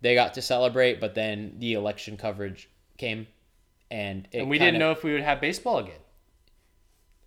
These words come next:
Speaker 2: Or the world.
Speaker 1: Or the world. And we m-, we still might not have the world because, because of this North Korea, uh, the handling of this North Korea issue has been piss poor. But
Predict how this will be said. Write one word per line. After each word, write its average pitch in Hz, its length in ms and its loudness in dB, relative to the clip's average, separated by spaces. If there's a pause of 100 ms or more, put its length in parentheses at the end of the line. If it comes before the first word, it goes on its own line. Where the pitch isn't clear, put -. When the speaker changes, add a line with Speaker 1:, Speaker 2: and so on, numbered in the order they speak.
(140)
Speaker 2:
Or 139 220 -2
the 156 100 -2
world. 120 460 -6
Speaker 1:
Or 170 160 8
the 196 80 2
world. 170 340 2 (100)
And 139 200 4
we 202 80 6
m-, 254 220 0
we 202 140 4
still 339 260 4
might 302 180 6
not 269 200 0
have 107 160 2
the 101 80 -6
world - 340 -10 (220)
because, 120 600 -2 (880)
because 127 300 0
of 110 180 -4 (300)
this 123 180 -8
North 123 240 -2
Korea, 120 460 2 (400)
uh, 98 320 -2 (120)
the 123 80 0
handling 113 420 0
of 98 120 -4
this 101 200 -8
North 117 200 -4
Korea 117 420 0 (100)
issue 92 340 -10 (680)
has 120 200 2
been 101 400 -4
piss - 160 -8
poor. 113 280 -2
But 123 320 4